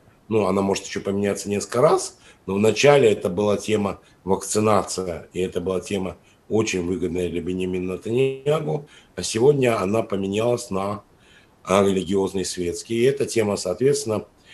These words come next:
выгодна совсем другим политическим силам. Она выгодна, с одной стороны, Либерману, она выгодна Лапиду, который очень сильно, а, наживается на ней, потому что,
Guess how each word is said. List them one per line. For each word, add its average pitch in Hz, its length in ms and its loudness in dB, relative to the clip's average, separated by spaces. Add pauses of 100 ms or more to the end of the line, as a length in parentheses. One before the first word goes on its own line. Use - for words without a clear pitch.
(200)
выгодна 107 460 4
совсем 107 560 0
другим 92 560 -6
политическим 90 680 -10
силам. 80 380 -12 (320)
Она 107 240 2
выгодна, 95 600 0 (500)
с - 120 -12
одной 107 320 4 (120)
стороны, 95 280 -2
Либерману, 143 480 2
она 101 140 0
выгодна 92 680 -4 (300)
Лапиду, 131 480 0
который 107 360 0
очень 110 340 2
сильно, 101 540 -4 (420)
а, 92 600 2
наживается 101 720 2
на 98 60 0
ней, 104 200 0
потому 95 420 -4
что, 98 440 -6